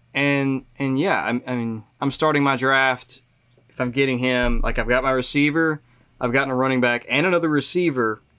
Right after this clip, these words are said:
in the third, and then I'm coming back around, getting a top three tight end, and then it's, it's another one of those drafts, if I'm punting on quarterback and I've got T J Hawkinson, yeah, go get Kirk.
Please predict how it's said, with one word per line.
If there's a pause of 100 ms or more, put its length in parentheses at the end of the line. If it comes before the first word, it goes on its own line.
(540)
in
the
third, (520)
and
then
I'm
coming
back
around,
getting
a
top
three
tight
end, (600)
and
then
it's,
it's
another
one
of
those
drafts, (140)
if
I'm
punting
on
quarterback (440)
and
I've
got
T
J
Hawkinson,
yeah,
go
get
Kirk.